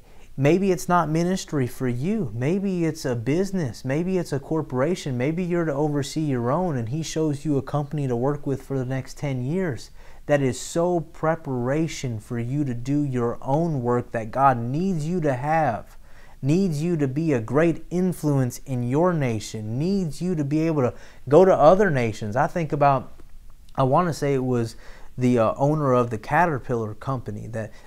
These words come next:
they'd go to another nation, they'd do a work, they'd have all the equipment there to, you know, make a, a building, do the foundation, whatever is needed.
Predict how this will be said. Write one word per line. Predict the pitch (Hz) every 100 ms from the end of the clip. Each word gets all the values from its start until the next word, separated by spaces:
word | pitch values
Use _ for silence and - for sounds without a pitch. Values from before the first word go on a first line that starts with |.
| -
they'd | 151 156
go | 147 170
to | 175
another | 170 165 170
nation, | 139 147 165 - 170
they'd | 131 123 120
do | 120 175 175
a | 127
work, | 113 127 175 185 -
they'd | 123
have | 120 151 147
all | 147 160
the | 139 127
equipment | 117 - 170 156 170 147
there | 143 160 175 165
to, | - 113 - - - -
you | 143
know, | 139 131 110 120 -
make | 120 127 170 -
a, | 123 104 -
a | - 117
building, | 107 131 170 175 175 165 131
do | 147
the | 180 135
foundation, | 143 151 147 147 160 - 139
whatever | 147 190 170
is | 139
needed. | 131 170 170